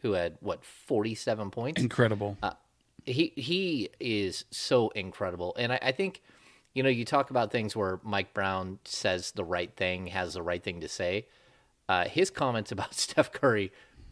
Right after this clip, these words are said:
Speaker 1: I thought were so spot on. Like he said, he's such a great human being that the basketball gods often shine down upon him. Um, I, I thought that that was, like, really, really interesting to hear,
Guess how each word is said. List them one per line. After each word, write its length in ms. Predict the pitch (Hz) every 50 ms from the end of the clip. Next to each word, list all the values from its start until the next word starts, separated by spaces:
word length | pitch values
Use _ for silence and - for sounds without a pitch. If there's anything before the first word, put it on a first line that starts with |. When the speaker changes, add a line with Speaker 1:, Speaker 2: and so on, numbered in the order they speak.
| - - -
Speaker 1:
I 60 | 110
thought 280 | 104 - - 139 - -
were 100 | 104 95
so 200 | - - 107 104
spot 320 | - - - 101 95 90
on. 300 | 90 90 87 85 85 87 -
Like 180 | - - 117 -
he 80 | - 98
said, 200 | - - 101 92
he's 140 | 95 95
such 200 | - 117 107 -
a 40 | 113
great 240 | 90 101 101 98 87
human 300 | 98 104 98 92 87 85
being 280 | 85 92 95 98 98 98
that 160 | 92 87 -
the 80 | 92
basketball 480 | 82 87 82 82 - - - 87 87 87
gods 420 | 87 85 85 87 87 85 - - - - - - - _ _ _ -
often 360 | 98 90 87 - - 92 82
shine 260 | 80 - - 87 85 85
down 220 | 85 90 85 82
upon 320 | 78 - - 90 90 95
him. 180 | 113 113 120 123 - - - - - - - _ _ _ _
Um, 460 | - 98 95 90 87 85 85 82 80 - _ _ _ - -
I, 80 | 117 -
I 80 | - 139
thought 180 | - 160 135 -
that 140 | 135 110 -
that 200 | 117 113 110 110
was, 240 | 110 101 95 - - - - _ -
like, 220 | 107 104 92 - _ _ _ _ _ _
really, 480 | - 131 110 107 113 113 110 110 107 101
really 280 | 98 101 98 98 101 101
interesting 520 | 98 95 - 107 98 - - 107 98 92
to 100 | 92 90
hear, 440 | 85 92 90 90 90 90 87 87